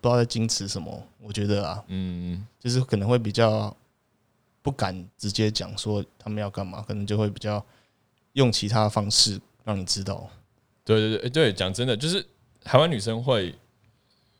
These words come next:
Speaker 2: 我觉得让男生女生都有这个约炮的需求。那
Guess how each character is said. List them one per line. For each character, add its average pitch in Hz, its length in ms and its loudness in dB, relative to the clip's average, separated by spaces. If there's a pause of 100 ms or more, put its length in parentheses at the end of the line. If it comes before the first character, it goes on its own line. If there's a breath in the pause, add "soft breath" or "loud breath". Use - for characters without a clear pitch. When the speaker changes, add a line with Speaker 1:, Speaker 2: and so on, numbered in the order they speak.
(140)
Speaker 2:
我 - 80 2
觉 160 160 6
得 202 60 2
让 185 240 0 (160)
男 104 180 2
生 131 120 -2
女 104 40 -6
生 92 140 -4
都 98 80 -2
有 82 80 -2
这 92 80 -8
个 92 60 -4
约 87 100 2
炮 92 140 2
的 64 80 -4
需 82 120 -10
求。 - 220 -4
那 107 180 4